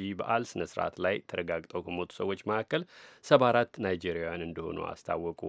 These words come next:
በደረሰው አደጋ ወገኖቻቸውን ያጡትና ሐዘናቸውን በመግለጽ ላይ የሚገኙት ናይጄሪያውያን እስካሁን የገቡበት ስላልታወቁ ሌሎች ዜጎቻቸው ዜና አሁንም በመጠባበቅ ላይ እንደሆኑ ነው የተጠቆመው።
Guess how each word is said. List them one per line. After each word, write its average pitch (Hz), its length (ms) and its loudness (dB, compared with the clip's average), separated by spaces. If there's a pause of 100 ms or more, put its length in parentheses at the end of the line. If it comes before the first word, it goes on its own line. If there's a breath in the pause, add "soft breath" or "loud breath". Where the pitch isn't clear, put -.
(200)
በደረሰው 85 460 0
አደጋ 95 340 2
ወገኖቻቸውን 92 680 -2
ያጡትና 104 420 -2 (380 loud breath)
ሐዘናቸውን 117 560 4
በመግለጽ 90 440 -4
ላይ 90 160 0
የሚገኙት 85 680 -6
ናይጄሪያውያን 95 680 0 (300 soft breath)
እስካሁን 131 360 4
የገቡበት 90 520 -2
ስላልታወቁ 85 760 -4
ሌሎች 95 280 -4
ዜጎቻቸው 98 680 -4 (300)
ዜና 87 360 -2 (400)
አሁንም 113 360 0 (220)
በመጠባበቅ 90 680 -2
ላይ 85 140 0
እንደሆኑ 85 300 -6
ነው 87 140 -2
የተጠቆመው። 92 580 0